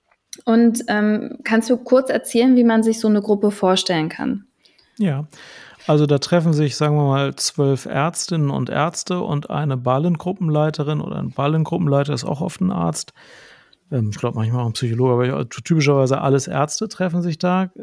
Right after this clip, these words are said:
Speaker 2: kein Patient dabei, also Ärzte treffen sich. Und dann sprechen die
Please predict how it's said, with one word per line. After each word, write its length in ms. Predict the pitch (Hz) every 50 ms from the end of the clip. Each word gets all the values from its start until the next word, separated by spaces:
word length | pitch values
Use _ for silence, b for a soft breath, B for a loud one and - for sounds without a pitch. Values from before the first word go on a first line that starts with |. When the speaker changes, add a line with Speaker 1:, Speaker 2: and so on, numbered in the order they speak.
| - - _ _
Speaker 2:
kein 240 | - - 143 147 147
Patient 500 | - 143 131 - - - 135 151 170 160
dabei, 420 | 170 170 180 202 208 214 233 233 220
also 380 | 185 151 147 175 170 165 - _ -
Ärzte 300 | - 139 139 135 - 143
treffen 340 | 135 - - 135 117 120 123
sich. 200 | 127 131 120 - b b b b b b b b b b
Und 160 | - 143 135
dann 140 | 139 139 131
sprechen 520 | - - - - 151 160 156 196 196 190
die 400 | 175 180 175 180 180 196 -